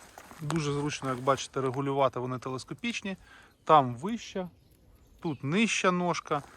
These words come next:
тут трішки більше, тобто дуже-дуже зручні. І по грошам виходять, ну,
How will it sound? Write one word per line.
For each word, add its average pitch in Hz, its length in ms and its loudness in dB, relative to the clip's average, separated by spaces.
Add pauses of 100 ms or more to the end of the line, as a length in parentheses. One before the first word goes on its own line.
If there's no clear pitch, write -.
(480)
тут 135 140 -4 (380)
трішки 156 420 -2
більше, 185 440 2
тобто 143 300 -4
дуже-дуже 170 840 2
зручні. 135 720 2
І 165 120 2
по 160 200 0
грошам 175 460 2
виходять, 131 580 0
ну, 143 300 2